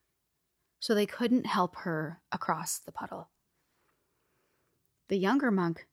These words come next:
noticed the woman and said nothing and walked by. The older monk quickly picked her up and put her on his back, transported her across the water,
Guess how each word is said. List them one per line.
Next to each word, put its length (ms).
noticed 400
the 80
woman 400
and 380
said 340
nothing 520
and 100
walked 300
by. 320
The 160
older 260
monk 300
quickly 300
picked 240
her 220
up 260
and 160
put 220
her 240
on 160
his 240
back, 640
transported 720
her 160
across 400
the 80
water, 440